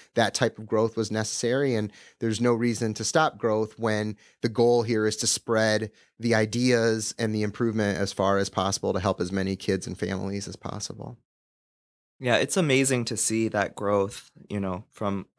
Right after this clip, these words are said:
Speaker 2: ten years ago when you got the grant and just a handful of centers. And now you've grown tenfold as far as how many hospitals you're at. Um,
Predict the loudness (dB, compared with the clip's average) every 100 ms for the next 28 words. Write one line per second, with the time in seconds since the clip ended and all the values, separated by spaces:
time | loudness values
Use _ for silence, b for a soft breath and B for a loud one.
0 | -20 _ _ _ -2 2 4 4 2 0
1 | 0 0 0 -2 -2 -4 -6 -2 2 2
2 | 0 -4 -4 -4 -4 -2 -2 -4 -10 -6
3 | -4 -2 -4 -8 -8 -8 -10 B B B
4 | 0 2 2 0 -4 _ _ _ 0 2
5 | 2 0 2 2 2 0 -2 -2 -6 -8
6 | -8 -10 -8 -6 -4 -2 0 2 0 -2
7 | -8 -8 -6 -4 -4 -6 -8 B B B
8 | B -2 2 4 2 -2